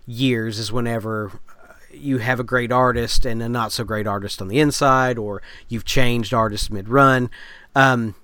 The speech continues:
I love art, uh, so,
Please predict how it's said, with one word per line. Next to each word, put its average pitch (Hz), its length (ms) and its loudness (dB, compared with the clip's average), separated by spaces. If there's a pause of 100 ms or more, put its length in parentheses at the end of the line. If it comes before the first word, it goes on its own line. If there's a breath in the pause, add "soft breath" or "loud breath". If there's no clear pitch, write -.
(180)
I 127 100 0
love 123 240 2
art, 123 460 0 (400)
uh, 113 480 -8
so, 113 720 0